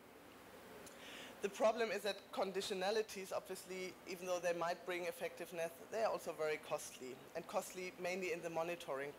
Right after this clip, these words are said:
part as well. In terms of Indigenous Peoples Trust Fund, um, here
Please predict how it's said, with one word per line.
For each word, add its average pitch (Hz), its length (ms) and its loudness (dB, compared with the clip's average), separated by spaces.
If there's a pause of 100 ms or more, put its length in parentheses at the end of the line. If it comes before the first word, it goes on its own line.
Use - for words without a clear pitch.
part 139 220 -2
as 143 180 -4
well. - 220 0 (160)
In 208 80 -8
terms 226 340 0
of 208 220 4
Indigenous 214 580 0
Peoples - 500 -2
Trust - 340 0
Fund, 262 340 2 (580)
um, 208 540 6 (180)
here 262 540 6